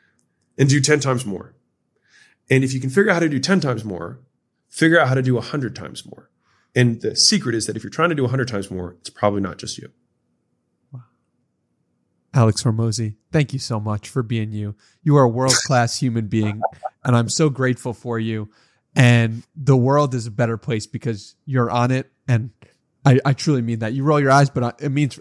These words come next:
Speaker 2: it comes from the bottom of my heart. I, I really mean that. Thank you. Thank you for being you.
Speaker 1: Thank you for having me. I appreciate it. And we accomplished the mission. You asked great questions.
Speaker 2: Thank
Speaker 1: I
Speaker 2: you.
Speaker 1: appreciate it.
Speaker 2: I
Speaker 1: Thank you.
Speaker 2: appreciate that. Where should we send people?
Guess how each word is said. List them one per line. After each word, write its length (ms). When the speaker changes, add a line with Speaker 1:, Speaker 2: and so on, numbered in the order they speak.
Speaker 2:
it 100
comes 220
from 80
the 60
bottom 200
of 40
my 100
heart. 200
I, 200
I 60
really 260
mean 180
that. 180
Thank 260
you. 100
Thank 140
you 60
for 100
being 200
you. 100
Speaker 1:
Thank 120
you 80
for 80
having 180
me. 80
I 40
appreciate 420
it. 180
And 220
we 160
accomplished 440
the 60
mission. 400
You 120
asked 180
great 180
questions. 480
Speaker 2:
Thank 180
Speaker 1:
I 40
Speaker 2:
you. 60
Speaker 1:
appreciate 340
it. 40
Speaker 2:
I 60
Speaker 1:
Thank 160
you. 80
Speaker 2:
appreciate 320
that. 240
Where 180
should 140
we 60
send 240
people? 400